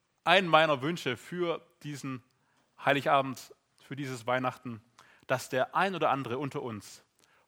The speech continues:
heute Abend im Wohnzimmer, vielleicht ganz alleine in versammelter Runde oder auch ganz spät am Abend, wenn schon die Ruhe eingedämmert ist, die Arme nach oben nimmt und sagt, "Ja,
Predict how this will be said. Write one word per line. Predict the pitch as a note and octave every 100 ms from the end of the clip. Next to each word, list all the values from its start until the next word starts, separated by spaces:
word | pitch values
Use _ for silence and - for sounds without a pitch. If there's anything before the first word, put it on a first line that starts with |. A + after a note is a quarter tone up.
| -
heute | F#3+ F#3
Abend | C#3 A#2+ A2 - -
im | F3 C#3
Wohnzimmer, | D3+ D#3 C3+ A#2 A2 G2+ _ _ _ _ _ _ _ _
vielleicht | - C#3 D#3+ D3+
ganz | - F3 E3
alleine | D3+ D3 C#3+
in | B2+
versammelter | - A#2+ C3+ C3+ B2
Runde | B2 C3 A#2 G#2 - _ _ _ _ -
oder | B3 G3
auch | F3+ -
ganz | E3 E3 - - _ -
spät | - C#3 C#3+
am | C3+ B2
Abend, | A#2+ B2+ A#2 A#2
wenn | D3
schon | D3 B2+
die |
Ruhe | A2+ C#3+ C#3
eingedämmert | B2 B2+ A#2+ A#2+ A2 A2
ist, | A2 - - _ _ _ _ _ -
die | -
Arme | B2+ C#3 C#3
nach | B2+
oben | C#3 B2+ A#2+
nimmt | G#2+ G2+ - - _ _ _ _ -
und | C3
sagt, | - - - - - -
"Ja, | F#3+ - -